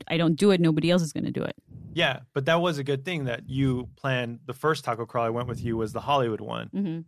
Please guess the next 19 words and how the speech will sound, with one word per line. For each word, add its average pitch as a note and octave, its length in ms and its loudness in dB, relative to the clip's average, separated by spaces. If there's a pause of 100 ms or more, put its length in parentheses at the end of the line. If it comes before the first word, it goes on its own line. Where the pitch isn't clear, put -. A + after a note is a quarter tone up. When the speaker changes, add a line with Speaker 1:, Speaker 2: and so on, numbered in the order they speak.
Speaker 2:
And A#2+ 100 -4
it - 20 -2
was A#2 160 -4
fun. F3+ 220 0
It B2 40 0
was A2 100 -4
like, B2 80 -2
"Okay, C3+ 240 -2
Saturday B2 420 0
we're A2+ 100 0
gonna G#2 180 -6
do G#2+ 120 -10
this, D3+ 260 -4
we're A#2 80 -8
gonna G#2 120 -8
do G#2+ 60 -8
that." B2+ 320 -2 (280)
And, A2+ 120 -2
like, A2+ 180 -6